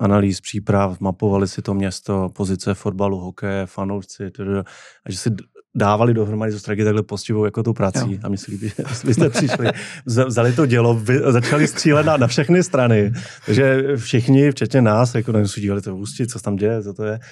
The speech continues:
Speaker 1: Eh, a mně vlastně přijde, jako, že se bavíte o č-, v červnu, že jste ta-, že jste to podepsali, jako, že
Speaker 2: A-
Speaker 1: už to taky žije delším životem, že jo. A, a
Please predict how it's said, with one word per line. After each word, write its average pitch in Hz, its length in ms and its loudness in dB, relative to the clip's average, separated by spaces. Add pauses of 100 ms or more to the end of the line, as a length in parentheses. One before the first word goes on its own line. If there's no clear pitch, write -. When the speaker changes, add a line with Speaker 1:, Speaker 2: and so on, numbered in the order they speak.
(360)
Speaker 1:
Eh, 107 260 0
a - 140 -2
mně 113 280 6
vlastně 120 240 2
přijde, 127 360 0
jako, 120 180 -2
že 117 200 -4
se - 240 -14
bavíte 113 300 -2
o 113 120 -2
č-, - 120 -10
v - 240 -8
červnu, 117 280 2
že 113 100 4
jste 113 160 -4
ta-, 113 200 2
že 104 120 -2
jste 117 160 -6
to 110 100 -2
podepsali, 113 540 -2
jako, 107 180 -4
že 113 240 -4 (420)
Speaker 2:
A- 110 40 0
Speaker 1:
už 110 100 -6
to 120 160 -4
taky 120 240 2
žije 123 160 2
delším 117 380 0
životem, 110 440 2
že 107 100 6
jo. 104 240 6 (420)
A, 107 420 4 (240)
a 113 100 2